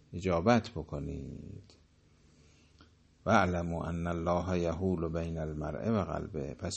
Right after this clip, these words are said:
چی شد؟ خدا و رسول ما رو به چی میخوانند؟ به این قرآن،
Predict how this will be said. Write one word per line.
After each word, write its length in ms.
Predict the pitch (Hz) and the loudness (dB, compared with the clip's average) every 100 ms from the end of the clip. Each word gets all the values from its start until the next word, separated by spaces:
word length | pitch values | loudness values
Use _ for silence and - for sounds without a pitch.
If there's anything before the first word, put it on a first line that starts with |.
| - | -2
چی 80 | |
شد؟ 540 | 131 139 139 139 139 - - | 4 6 8 6 2 -2 -2
خدا 400 | 92 101 101 90 | 4 8 8 8
و 60 | |
رسول 460 | 87 87 - 107 95 | 6 4 2 2 2
ما 160 | 98 | 4
رو 80 | 98 90 | 4 2
به 80 | |
چی 180 | 82 - | -2 0
میخوانند؟ 720 | 143 139 131 123 120 117 113 | 2 2 4 4 6 4 2
به 60 | 107 | 4
این 200 | 104 107 | 4 4
قرآن، 580 | - 85 - 80 - | 4 2 0 -4 -6